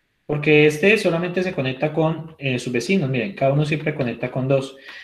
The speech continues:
Entonces, la sumatoria para los vértices pertenecientes de los grados de Betsui, ¿cierto? Es igual a N, que es el número de vértices, ¿cierto?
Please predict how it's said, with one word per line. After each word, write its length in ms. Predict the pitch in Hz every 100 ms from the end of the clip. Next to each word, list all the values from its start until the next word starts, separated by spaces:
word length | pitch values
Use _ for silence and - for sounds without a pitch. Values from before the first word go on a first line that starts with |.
| -
Entonces, 800 | - 247 285 262 - 202 196 -
la 160 | 147 147
sumatoria 1000 | 165 139 127 208 208 170 135 156 196 -
para 160 | 135 123
los 180 | 120 120
vértices 880 | 170 175 147 - 147 147 147 - - _ _ _
pertenecientes 1000 | 135 131 123 117 135 151 147 147 147 147
de 140 | 123
los 180 | 117 113
grados 320 | 117 139 170
de 120 | 175
Betsui, 640 | 170 165 - 170 147 143 147 _
¿cierto? 520 | - 113 113 147 190 - _ _ _ _
Es 160 | 156 160
igual 360 | 190 180 180 190
a 360 | 294 - - _ _ _ _ _ _ _ -
N, 680 | 202 175 185 240 - - _ _ _ _
que 140 | 143
es 60 | 139
el 100 | 160
número 300 | 170 180 185
de 100 | 196
vértices, 840 | 190 160 - 160 175 185 - - _
¿cierto? 560 | - 117 107 139 165